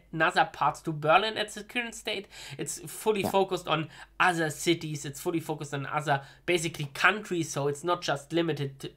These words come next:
Speaker 1: to Germany. You can also create Paris or something like that if you're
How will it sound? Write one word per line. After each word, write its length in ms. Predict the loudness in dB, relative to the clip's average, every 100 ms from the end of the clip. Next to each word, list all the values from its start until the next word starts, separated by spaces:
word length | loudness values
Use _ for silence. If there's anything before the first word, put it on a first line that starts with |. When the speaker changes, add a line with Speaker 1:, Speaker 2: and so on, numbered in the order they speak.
| -6
Speaker 1:
to 160 | -6
Germany. 480 | -2 2 2 2 -2
You 140 | -6
can 180 | -6 -4
also 220 | -4 -4
create 300 | -4 -4 -4 -6 -20 -20 -20 -6
Paris 520 | 2 6 6 4 -2
or 60 | -2
something 440 | 0 0 -2 -4
like 220 | -6 -2
that 200 | -2 -2
if 160 | -4 -6
you're 220 | -6 -6